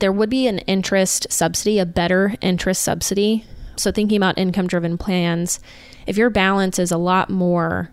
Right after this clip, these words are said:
than what your income is, your income-driven payment, of course, is meant to make the payment affordable, but it's probably not touching principal, and it may not even be covering the interest cost per month. So that would mean that your balance is growing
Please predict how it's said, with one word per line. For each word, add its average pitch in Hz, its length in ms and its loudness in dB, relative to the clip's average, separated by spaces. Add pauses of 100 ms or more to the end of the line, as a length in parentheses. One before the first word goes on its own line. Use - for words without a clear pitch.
than 185 160 0
what 175 180 -2
your 175 100 -2
income 175 440 -4
is, 76 400 -6 (540)
your 185 320 2
income-driven 226 580 2
payment, 202 400 0
of - 140 -6
course, 196 320 0
is 180 140 0
meant 175 260 0
to 196 100 -4
make 170 160 -2
the 175 80 -2
payment 170 340 -2
affordable, 170 720 -2 (340)
but 202 120 0
it's 196 140 -2
probably 269 440 2
not 196 320 2
touching 175 380 -2
principal, - 600 -4 (300)
and 196 140 0
it - 80 -2
may 202 220 2
not 233 200 4
even 185 220 2
be 170 100 0
covering 175 460 -2
the 156 100 -2
interest 175 400 -2
cost 160 340 -2
per 165 140 -2
month. - 420 -4 (280)
So 190 160 -2
that 190 200 4
would 208 120 0
mean 214 200 2
that 185 140 -2
your 170 100 0
balance 175 500 0
is 170 120 -2
growing 170 640 0